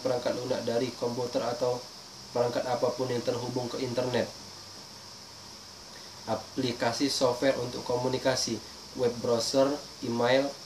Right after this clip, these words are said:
instant messaging, chat room, text, fitur video mes-, messaging, R S S, aggregator, blogging, new, new group, V T V,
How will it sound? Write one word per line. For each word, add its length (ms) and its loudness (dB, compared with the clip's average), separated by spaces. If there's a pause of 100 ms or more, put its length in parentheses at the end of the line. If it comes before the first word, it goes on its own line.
instant 640 0
messaging, 1200 0 (720)
chat 160 2 (160)
room, 240 10 (400)
text, 320 0
fitur 400 -2
video 400 4
mes-, 380 0 (180)
messaging, 720 2 (1400)
R 240 4
S 240 0
S, 160 6 (680)
aggregator, 1400 4 (400)
blogging, 480 4 (1700)
new, 200 0 (280)
new 220 2 (100)
group, 320 6 (540)
V 180 0
T 160 2
V, 320 2